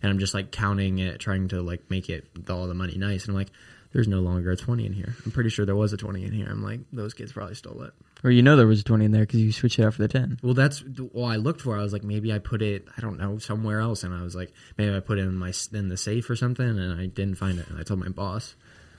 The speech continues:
Speaker 1: So, we'll see. Those kids have come in before, and because it's, like, a nonprofit and it's one drink per person that you could get free, they just, like, use us.
Speaker 2: The local cup is a nonprofit?
Speaker 1: Yeah. So, like, the, the, uh, what is it called? The script that I say is, like,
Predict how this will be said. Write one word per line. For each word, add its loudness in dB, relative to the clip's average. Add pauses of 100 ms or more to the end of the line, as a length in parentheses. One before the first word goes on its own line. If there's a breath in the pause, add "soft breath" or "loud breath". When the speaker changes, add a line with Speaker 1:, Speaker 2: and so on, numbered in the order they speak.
(240 soft breath)
Speaker 1:
So, -4 (400)
we'll -4
see. -4
Those 2
kids 4
have 2
come 0
in 0
before, -2
and -2
because -2
it's, -6
like, -4
a -4
nonprofit -2
and -2
it's -10
one -2
drink -4
per -2
person -2
that -6
you -2
could -4
get -4
free, 0 (380 soft breath)
they -2
just, -6
like, -12 (140)
use -6
us. -16 (240)
Speaker 2:
The 4
local 4
cup 0
is 0
a 4
nonprofit? 2 (160)
Speaker 1:
Yeah. -6 (480)
So, 2
like, 2 (460)
the, -2
the, -4
uh, -8
what -8
is -8
it -18
called? -12
The -8
script -4
that -2
I 0
say -2
is, -4
like, -6